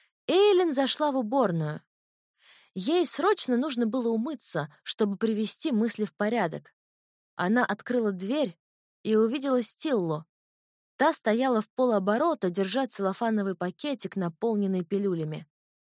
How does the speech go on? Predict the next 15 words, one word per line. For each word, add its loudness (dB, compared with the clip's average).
Это -6
то, -2
что -4
Вилд -4
передал -2
ей -6
в -4
столовой? -2
Она 2
закинула 0
себе -2
в -4
рот 0
несколько -2
таблеток. -4